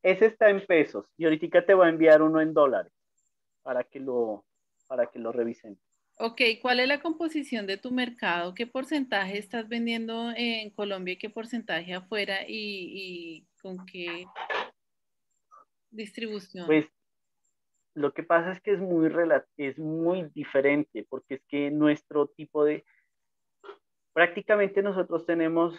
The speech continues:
Speaker 1: dos mercados. Un mercado que es de lujo, que es un producto que realmente, pues, tiene un alto valor y que la gente, pues, busca más, más exclusividad,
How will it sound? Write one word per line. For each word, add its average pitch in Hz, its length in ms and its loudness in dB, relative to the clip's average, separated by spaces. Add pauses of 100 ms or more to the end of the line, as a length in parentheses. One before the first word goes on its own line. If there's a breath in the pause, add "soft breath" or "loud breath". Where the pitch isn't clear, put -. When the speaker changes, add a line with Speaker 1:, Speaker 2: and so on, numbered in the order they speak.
(880 soft breath)
Speaker 1:
dos 160 340 6
mercados. 156 840 2 (800)
Un 165 160 -6
mercado 175 520 4
que 185 120 -4
es 175 100 -10
de 175 80 0
lujo, 180 540 -2 (720)
que 143 80 -8
es 135 140 -10
un 151 120 -4
producto 147 920 2 (540)
que 147 120 2
realmente, 139 880 0
pues, 127 340 -2 (140)
tiene 135 180 -4
un 139 140 -2
alto 135 280 -2
valor 147 540 6
y 143 220 2
que 120 400 -8
la 120 140 2
gente, 131 340 -12
pues, 135 240 -10 (560)
busca 147 340 0
más, 143 320 2
más 147 280 0
exclusividad, 165 840 4